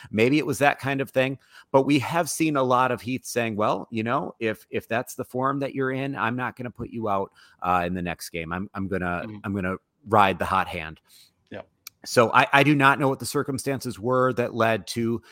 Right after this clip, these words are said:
Speaker 1: Heath trusting in Mender again, but Mender repaid him for it. It
Speaker 2: Yeah.
Speaker 1: worked out.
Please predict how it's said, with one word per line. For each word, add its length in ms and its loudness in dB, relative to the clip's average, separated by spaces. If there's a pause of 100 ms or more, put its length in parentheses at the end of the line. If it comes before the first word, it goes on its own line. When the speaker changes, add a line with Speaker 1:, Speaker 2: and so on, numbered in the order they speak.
(120)
Speaker 1:
Heath 380 -2
trusting 380 0
in 120 0
Mender 320 -2
again, 340 -4 (340)
but 220 2 (320)
Mender 320 0
repaid 380 0
him 100 0
for 200 -2
it. 60 -12 (460)
It 80 4
Speaker 2:
Yeah. 120 2
Speaker 1:
worked 280 2
out. 300 2